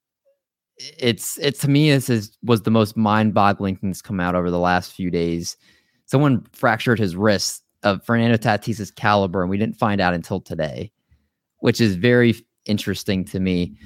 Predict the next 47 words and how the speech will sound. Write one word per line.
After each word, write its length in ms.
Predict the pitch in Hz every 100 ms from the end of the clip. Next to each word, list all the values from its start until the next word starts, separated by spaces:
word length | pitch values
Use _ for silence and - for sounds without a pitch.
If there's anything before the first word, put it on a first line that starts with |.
| - -
I 60 |
wanna 160 | 147 170
go 100 | 147
around 280 | 127 123 120
the 60 |
horn 300 | 107 110 104
for 140 | - 98
this 320 | 98 98 -
one 320 | 92 90 90 _ _
and 100 | 107
keep 160 | 196 202
an 60 |
eye 80 | 180
on 60 | 135
the 60 |
private 340 | - 117 104 98
chat, 260 | 110 90
'cause 80 | -
I'm 60 | 104
gonna 120 | 101
ask 160 | 101 110
you 80 |
guys 240 | 101 95 92
a 20 |
question 400 | - 95 - 98
in 60 | 87
the 80 |
private 400 | 85 95 87 85
chat. 320 | - 90 76 - _ _ _ _
So, 400 | - 104 95 95
um, 380 | 92 87 85 - _ _ _ _ _ _ -
Marty, 260 | 135 143
why 120 | 143 180
don't 140 | 180
you 60 | 135
give 80 |
me 80 | 139
your 120 | 113 107
thoughts? 400 | 113 98 - 110
What 140 | 139
did 100 | 175
you 60 | 185
think 180 | 180
about 160 | 156 143
the 60 | -
Fernando 360 | 120 113 113
Tatis 840 | 107 120 107 - 117 104 - -